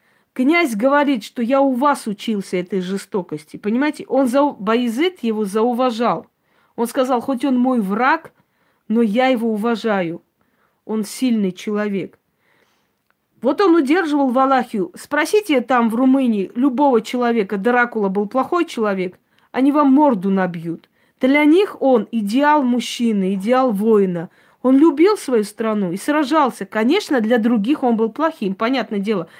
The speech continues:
Кто скажет, что он хороший, если он не допускает завоевать свою страну, правда? <laughs> Никто не скажет. Все скажут, что жестоко и так далее. Но просто я, когда иногда смотрю некоторые ролики, знаете, таких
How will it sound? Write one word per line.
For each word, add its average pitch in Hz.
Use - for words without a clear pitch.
Кто 330
скажет, 302
что 240
он 233
хороший, 254
если 220
он 233
не 233
допускает 240
завоевать 214
свою 233
страну, 220
правда? 240
<laughs> -
Никто 294
не 294
скажет. 185
Все 330
скажут, 226
что 226
жестоко 311
и 233
так 247
далее. 202
Но 254
просто 320
я, 285
когда 294
иногда 269
смотрю 269
некоторые 240
ролики, 214
знаете, 269
таких -